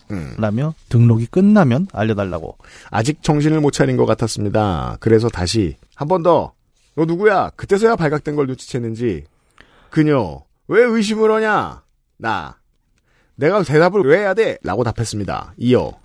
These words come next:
Speaker 1: 나. "왜 대답을 안 해?" "분명히 술수구만." 이에 그 사기꾼은 "너 언제 알았냐?" <laughs> 이러길래 나. "그걸 내가 가르쳐줘야 되냐? 공부를 해! 사기치지 말고."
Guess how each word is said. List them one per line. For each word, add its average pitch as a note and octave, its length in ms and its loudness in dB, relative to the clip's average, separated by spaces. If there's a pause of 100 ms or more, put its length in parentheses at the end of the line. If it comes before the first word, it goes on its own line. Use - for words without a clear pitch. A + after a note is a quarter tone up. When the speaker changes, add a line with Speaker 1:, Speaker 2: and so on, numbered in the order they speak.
Speaker 1:
나. F2 400 -2 (320)
"왜 E3+ 100 -2
대답을 G3+ 360 0
안 G#3 120 0
해?" D#3+ 480 -4 (800)
"분명히 G#3 360 0
술수구만." G3 760 -2 (540)
이에 F#3 240 6
그 D3+ 220 -4
사기꾼은 C#3+ 680 -4 (800)
"너 C#3 220 -2
언제 C#3+ 240 -4
알았냐?" A3 380 2
<laughs> - 1500 -2
이러길래 F2+ 920 -4 (800)
나. F#2+ 340 -6 (140)
"그걸 F#3 180 -2
내가 G3+ 140 0
가르쳐줘야 G#3 380 2
되냐? G#3 340 -2 (300)
공부를 G#3+ 400 -2
해! A3 500 0 (140)
사기치지 G#3+ 340 -12
말고." F#3+ 640 -2